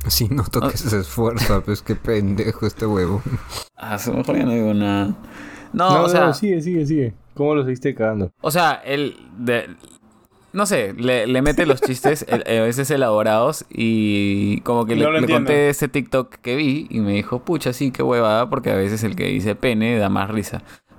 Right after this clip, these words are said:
Speaker 2: Pero le pasó de que estuvo en un stand-up, y alguien como que era de humor bien, así como vulgar, y que sus chistes eran caca, culo, teta, y nadie se rió. Este, mientras que sus chistes sí,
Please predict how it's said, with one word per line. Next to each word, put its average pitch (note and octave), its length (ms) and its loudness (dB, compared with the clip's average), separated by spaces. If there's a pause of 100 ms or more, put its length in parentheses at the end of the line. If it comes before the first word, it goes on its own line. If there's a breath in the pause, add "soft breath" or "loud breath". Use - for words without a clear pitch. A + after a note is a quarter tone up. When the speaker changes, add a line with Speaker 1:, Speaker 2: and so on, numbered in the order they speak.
Speaker 2:
Pero D#3 300 2
le C3+ 120 0
pasó A2 320 0
de B2+ 180 2
que G#2 100 -6
estuvo A#2+ 280 0
en A#2+ 80 2
un B2 120 2
stand-up, A2 520 -2 (640 soft breath)
y A2 440 2
alguien B2 500 0 (220)
como G#2+ 260 -2
que F#2+ 240 0
era A#2+ 240 2
de A#2 80 0
humor A2 300 2
bien, A2 480 0
así - 260 -4
como A2 280 0
vulgar, G2+ 520 0 (540)
y G#2+ 160 -8
que G#2 100 -4
sus - 180 -8
chistes A#2+ 300 -2
eran A#2+ 220 0
caca, A#2+ 260 0
culo, A#2+ 240 0
teta, A2+ 480 -2
y G#2 160 -6
nadie B2 280 2
se B2+ 120 -4
rió. G2+ 380 0 (960)
Este, F#2 960 0
mientras G#2+ 280 -2
que G#2+ 80 -6
sus G2 140 -8
chistes A#2+ 320 -2
sí, - 540 -4